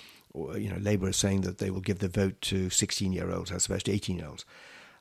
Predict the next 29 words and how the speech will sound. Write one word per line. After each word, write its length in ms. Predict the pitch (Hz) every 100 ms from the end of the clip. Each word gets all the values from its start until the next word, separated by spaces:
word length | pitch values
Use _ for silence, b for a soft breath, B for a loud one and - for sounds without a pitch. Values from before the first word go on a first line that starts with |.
| B
Uh, 260 | - - 101
before 560 | 131 127 127 - 151
I 60 | 123
got 120 | 110
elected, 440 | 98 110 - 95 87
I 100 | 98
was 140 | 90
vice 220 | 107 101
chairman 280 | - 98 92
of 60 | 82
the 60 |
Conservative 460 | 98 90 101 87 -
Party, 320 | 87 90 92
and 120 | 87
one 100 | 95
of 60 | 92
my 80 | 90
responsibilities 960 | 82 - 92 104 98 87 95 87 - -
was 460 | 92 92 92 90 -
Conservative 600 | 90 - 92 80 90 92 _ -
youth. 400 | 123 104 - - _ B B B B B B B B B B B B -
And 100 | 127
I 80 | 135
looked 240 | 143 -
into 160 | 131 101
this 220 | 87 85
quite 260 | - 95 90
a 60 |
lot. 320 | 98 90 -